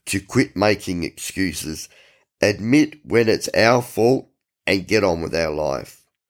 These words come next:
I've discovered that people who are good at making excuses are rarely good at doing anything else. Now, I'm not saying this about everybody,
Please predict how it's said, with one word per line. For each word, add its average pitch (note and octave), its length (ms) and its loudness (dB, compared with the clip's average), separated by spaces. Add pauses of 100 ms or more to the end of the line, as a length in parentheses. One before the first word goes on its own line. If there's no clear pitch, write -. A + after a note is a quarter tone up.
(480)
I've D3+ 360 2
discovered G2 760 -2
that - 240 0
people C3 560 0 (280)
who A2+ 180 2
are F2+ 180 4
good A#2+ 480 0 (240)
at - 220 0
making F2 540 0
excuses F#2+ 920 -2 (400)
are F2 160 4
rarely G2+ 420 2
good F2+ 480 -2
at - 240 -6
doing E2+ 300 -2
anything D#2+ 480 -2
else. C2 480 -4 (840)
Now, G2+ 200 2
I'm G2 180 -2
not B2+ 240 2
saying A#2 320 2
this A2 180 -2
about F#2 320 0
everybody, A2+ 720 0